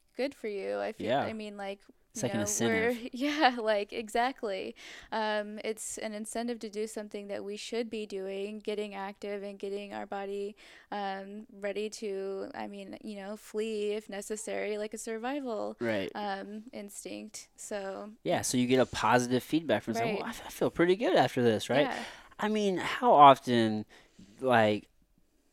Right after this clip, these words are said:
Speaker 2: I never feel bad after a workout.
Speaker 1: Right.
Speaker 2: You know what I mean?
Speaker 1: Exactly.
Speaker 2: Unless, like, I went into it just, like, being sick or something. It's like, "Oh,
Speaker 1: Mm-hmm.
Speaker 2: man, I probably should have just fucking rested," and I, I pushed it too hard. But, like, yeah, if it's just, like, a situation where, like, you're feeling some resistance and you don't wanna do it,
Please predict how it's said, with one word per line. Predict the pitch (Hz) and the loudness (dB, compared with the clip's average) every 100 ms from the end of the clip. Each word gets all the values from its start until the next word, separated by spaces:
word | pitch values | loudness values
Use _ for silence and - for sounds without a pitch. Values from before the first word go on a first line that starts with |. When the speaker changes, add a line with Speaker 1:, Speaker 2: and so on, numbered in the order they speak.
| _ - | _ 2
Speaker 2:
I | |
never | 190 160 143 131 | 4 6 6 6
feel | 117 - 117 | 2 4 4
bad | 110 101 | 6 6
after | 98 95 98 | 4 2 -2
a | 95 | -4
workout. | 85 - - - 220 | -4 -6 -6 -6 -4
Speaker 1:
Right. | 220 175 123 - | -2 0 -2 -2
Speaker 2:
You | 123 | 2
know | 123 | 4
what | |
I | 120 | 4
mean? | 117 | 4
Speaker 1:
Exactly. | 120 95 - - | 2 0 -2 4
Speaker 2:
Unless, | 196 202 | 6 8
like, | 190 | 8
I | 151 | 10
went | 143 143 | 10 8
into | 139 - | 6 4
it | 123 | 2
just, | - | 4
like, | 110 | 2
being | 113 107 | 2 0
sick | - - 110 123 | 2 0 0 0
or | |
something. | - 120 117 117 | 2 2 2 0
It's | 117 | 0
like, | 101 | -2
"Oh, | |
Speaker 1:
Mm-hmm. | 98 101 | -2 -4
Speaker 2:
man, | 98 | -4
I | 104 | -4
probably | - 98 92 | -4 -4 -4
should | - 92 | -6 -8
have | 95 | -8
just | 92 | -8
fucking | - 101 92 | -6 -4 -6
rested," | 95 101 - 95 98 101 | -6 -4 -4 -6 -8 -6
and | 101 | -6
I, | 98 - | -8 -10
I | - 104 | -8 -6
pushed | - 131 - | -2 -2 -2
it | 110 | -4
too | 120 | -2
hard. | 110 107 110 | 2 2 4
But, | 113 | 2
like, | 113 113 110 156 | 4 2 2 6
yeah, | 131 | 8
if | 107 117 | 8 6
it's | 147 - | 2 2
just, | - | 2
like, | 135 | 2
a | 120 | 2
situation | - 120 120 117 120 - 120 | 0 0 4 6 6 4 2
where, | 117 110 | 2 2
like, | 107 - | 0 -2
you're | 107 | -4
feeling | 113 110 | 0 0
some | 107 110 | 0 -2
resistance | 110 107 110 - 110 107 | -2 -2 -2 -2 -4 -4
and | 104 101 | -6 -4
you | |
don't | 107 95 | -2 -2
wanna | 104 104 | -2 -4
do | 101 107 | 0 0
it, | 104 104 | 2 -2